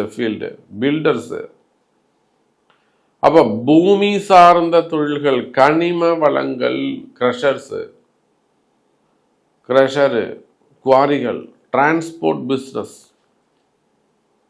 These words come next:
மண் சம்பந்தப்பட்டது, எக்ஸ்போர்ட் இம்போர்ட் பிசினஸ் செய்யக்கூடியவர்கள், கார்மெண்ட்ஸ். அப்ப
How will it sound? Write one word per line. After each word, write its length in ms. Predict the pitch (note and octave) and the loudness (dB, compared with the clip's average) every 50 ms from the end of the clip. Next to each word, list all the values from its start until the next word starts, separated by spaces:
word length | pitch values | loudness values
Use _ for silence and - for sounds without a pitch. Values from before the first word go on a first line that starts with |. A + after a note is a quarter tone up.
| _ _ _ _ _ _ _ _ _ _ _ _ _ _ _ _ _ _ _ _ _ _ _ _ _ _ _ _ _ _ _ _ _ _ - - A2+ | _ _ _ _ _ _ _ _ _ _ _ _ _ _ _ _ _ _ _ _ _ _ _ _ _ _ _ _ _ _ _ _ _ _ -8 0 2
மண் 180 | C#3 D#3 E3+ E3 - D#3+ | 2 2 2 0 0 -2
சம்பந்தப்பட்டது, 760 | C#3 C3 C3 C3 B2 A#2+ A2+ A#2 A2 - - G#2 G#2 - - - _ _ _ _ _ _ _ _ _ _ _ _ _ _ _ _ _ _ _ _ _ _ _ _ - - B2+ | -2 -2 -2 -2 -2 -4 -4 -4 -8 -8 -8 -10 -10 -12 -20 -20 _ _ _ _ _ _ _ _ _ _ _ _ _ _ _ _ _ _ _ _ _ _ _ _ -2 -2 -2
எக்ஸ்போர்ட் 520 | B2 - - - - E3 E3+ F3 E3 D#3 D3+ D3 | -2 -2 -10 -8 -2 0 0 0 0 0 -4 -4
இம்போர்ட் 340 | C#3+ B2+ C#3 C#3 C3+ B2 B2 C3+ | -4 -4 -6 -6 -6 -4 -6 -8
பிசினஸ் 360 | C3 - - B2+ A#2 A#2+ - A#2+ | -8 -8 -10 -12 -10 -8 -6 -4
செய்யக்கூடியவர்கள், 840 | A#2+ A#2+ A#2+ A2 - - A2+ A2 G#2+ G#2 G2+ G2+ G2+ G2+ G2 G2 - _ _ _ _ _ _ _ _ _ _ _ _ _ - G2+ G#2 A#2 | -4 -2 -4 -4 -6 -10 -8 -6 -6 -6 -6 -8 -12 -14 -18 -20 -20 _ _ _ _ _ _ _ _ _ _ _ _ _ -10 -2 2 4
கார்மெண்ட்ஸ். 760 | A#2 C3 C#3+ D#3 D#3 D3+ C#3 C3 B2+ A#2 - - - - F2+ F2+ - _ _ _ _ _ _ _ _ _ _ _ _ _ _ _ _ _ _ _ _ _ _ _ _ _ _ _ _ _ _ _ _ _ _ - D3+ | 4 6 4 4 2 -2 -4 -4 -6 -6 -10 -12 -16 -16 -16 -16 -20 _ _ _ _ _ _ _ _ _ _ _ _ _ _ _ _ _ _ _ _ _ _ _ _ _ _ _ _ _ _ _ _ _ _ 0 0
அப்ப 220 | D#3+ D#3 D3 - | 2 0 0 -4